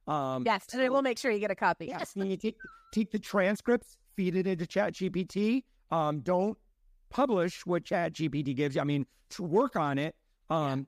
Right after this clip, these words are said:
Speaker 2: Yeah.
Speaker 1: personalize
Speaker 2: Massage
Speaker 1: it.
Speaker 2: it, massage it.
Speaker 1: Yeah, put your own stories in there. Um, don't, don't just spit out A I content. That's, that, again, Google knows what you're doing.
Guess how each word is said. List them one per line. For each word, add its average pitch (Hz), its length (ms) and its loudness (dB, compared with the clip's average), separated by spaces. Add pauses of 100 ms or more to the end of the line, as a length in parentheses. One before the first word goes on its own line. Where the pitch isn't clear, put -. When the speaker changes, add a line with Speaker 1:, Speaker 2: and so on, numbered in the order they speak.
Speaker 2:
Yeah. - 40 -20
Speaker 1:
personalize 170 600 -4
Speaker 2:
Massage 226 320 2
Speaker 1:
it. 226 80 -2
Speaker 2:
it, 233 180 -2
massage 190 480 -2
it. 180 80 -2
Speaker 1:
Yeah, 175 80 2
put 196 180 -8
your 220 160 -2
own 247 160 0
stories 220 460 0
in 160 140 2
there. 147 300 0 (220)
Um, 143 320 -2
don't, 190 420 2
don't 247 240 2
just 269 200 -2
spit 208 180 -2
out 196 300 0 (100)
A 170 180 2
I 151 360 0 (240)
content. 165 560 0
That's, - 440 -2 (380)
that, 185 340 0
again, 147 460 0 (880)
Google 254 320 2
knows 208 260 2
what 190 120 2
you're 190 160 0
doing. 165 560 2